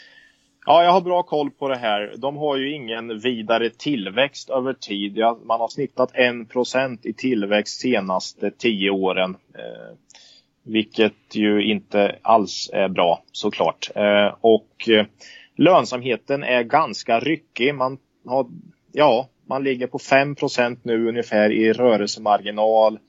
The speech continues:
Men man har varit nere på, eh, en, två, ja, två procent då, eh, se-, under skuldkrisen här tjugoelva, tolv, tretton.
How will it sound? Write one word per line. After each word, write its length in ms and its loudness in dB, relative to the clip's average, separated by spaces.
Men 200 -2
man 160 4
har 80 -2
varit 260 4
nere 320 4
på, 520 2
eh, 100 -8
en, 300 0
två, 360 4
ja, 180 6
två 220 2
procent 680 0
då, 360 0
eh, 440 -6
se-, 640 0
under 540 6
skuldkrisen 960 2
här 220 4
tjugoelva, 720 2
tolv, 280 -2
tretton. 500 -2